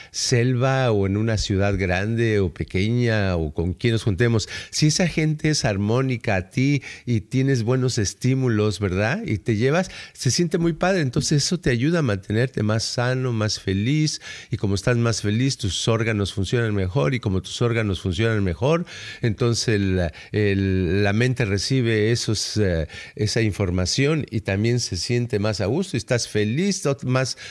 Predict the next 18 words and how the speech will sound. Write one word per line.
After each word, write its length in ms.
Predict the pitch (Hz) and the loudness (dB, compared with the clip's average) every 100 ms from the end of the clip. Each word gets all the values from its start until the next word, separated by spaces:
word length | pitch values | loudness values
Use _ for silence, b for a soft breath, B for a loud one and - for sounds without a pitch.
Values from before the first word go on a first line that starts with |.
| B | B
todavía 360 | 135 127 127 | 2 4 4
más 220 | 120 120 - | 2 0 0
feliz, 280 | 117 135 135 | 0 0 0
más 220 | 131 127 | -2 0
contento 500 | 120 107 147 147 143 | -2 0 0 0 0
y, 200 | 117 104 B B B | 0 -2 B B B
y 180 | 117 | 2
la 160 | 110 113 | 4 2
vida 480 | 117 131 131 127 117 | 2 2 2 2 2
es 160 | 120 127 | 2 2
maravillosa. 600 | 123 117 120 139 185 - | 2 0 0 0 0 -2
Y 180 | - 151 | -2 -4
todo 540 | - - 151 160 180 - B B | -4 -2 0 0 -2 -6 B B
porque 300 | 117 98 113 | -2 0 -2
estás 460 | - - 139 147 | -2 0 2 2
recibiendo 640 | 143 120 113 110 143 151 131 | -2 -2 0 0 0 0 -2
constantemente 1040 | - 92 90 135 135 - 104 127 - 104 - B B | -2 -4 -2 -4 -2 -4 -2 -2 -2 -4 -6 B B
estímulos 960 | 107 - - - 165 185 185 180 185 | -2 -2 -6 0 2 4 4 2 0